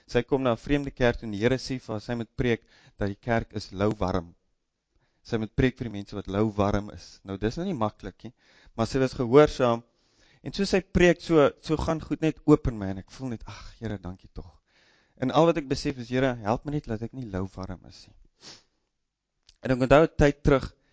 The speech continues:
het, was Pastor Fred hier so, Pastoor Fred, en hy, hy het die maandag aand hier so ge-, net met ons gedeel. Hy het mos 'n manier, hy praat maar sommer net so, en dan gebeur daar dinge.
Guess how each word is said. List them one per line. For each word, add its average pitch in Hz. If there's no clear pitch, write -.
het, 123
was 117
Pastor 123
Fred 131
hier 101
so, 101
Pastoor 110
Fred, 113
en 101
hy, 104
hy 101
het 110
die 107
maandag 117
aand 113
hier 101
so 117
ge-, -
net 139
met 131
ons -
gedeel. 107
Hy 101
het -
mos 123
'n 120
manier, 107
hy 98
praat 113
maar 107
sommer 113
net -
so, 101
en 92
dan 87
gebeur 107
daar 104
dinge. 95